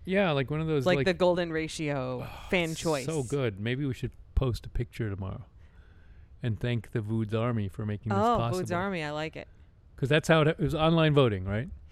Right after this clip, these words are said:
Speaker 2: Yes, online voting.
Speaker 1: Yeah, excellent. Vote early, vote often.
Speaker 2: I mean, they did, obviously.
Speaker 1: Well, this is the win. This is the win. We should thank everyone. Thanks, everyone.
Speaker 2: Thanks, everyone. You made Vood win. Vood!
Speaker 1: We w-
Speaker 2: Vood's got an award.
Speaker 1: we
Speaker 2: Vood.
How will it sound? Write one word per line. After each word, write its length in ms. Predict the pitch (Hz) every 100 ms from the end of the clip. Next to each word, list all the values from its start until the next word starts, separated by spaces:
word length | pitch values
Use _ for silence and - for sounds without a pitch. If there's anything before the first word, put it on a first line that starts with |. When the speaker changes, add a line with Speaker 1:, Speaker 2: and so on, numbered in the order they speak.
| - -
Speaker 2:
Yes, 280 | 233 190 190
online 340 | 190 190 185
voting. 340 | 160 147 - 127
Speaker 1:
Yeah, 200 | 170 151
excellent. 420 | 135 - 101 85 - - - - -
Vote 180 | 123 127
early, 300 | 143 147 147
vote 220 | 135 131 131
often. 440 | 151 - 113 104 - - - - - - - - - - - - - - -
Speaker 2:
I 80 |
mean, 340 | 170 165 156 139
they 120 | 165
did, 300 | 160 180 196
obviously. 640 | 151 139 139 - 131 131 - - -
Speaker 1:
Well, 180 | 117 120
this 240 | 113 101
is 380 | 110 104 113 113
the 140 | 107 120
win. 440 | 127 196 143 95 -
This 160 | 143 139
is 160 | 190 165
the 120 | 160
win. 380 | 185 285 175 120
We 120 | 156
should 180 | 202 180
thank 260 | 196 247
everyone. 380 | 185 139 113 98 -
Thanks, 260 | 175 -
everyone. 440 | 139 123 117 151 220
Speaker 2:
Thanks, 220 | 285 302
everyone. 300 | 233 220 269
You 80 | 254
made 200 | 240 233
Vood 240 | 247 269
win. 240 | 196 269 175
Vood! 540 | 175 302 330 190 - -
Speaker 1:
We 140 | 143
w- 180 | 214 220
Speaker 2:
Vood's 160 | 254 214
got 200 | 240 247
an 40 |
award. 400 | 220 214 240 196 -
Speaker 1:
we 300 | 160 139 190
Speaker 2:
Vood. 500 | 240 247 247 240 220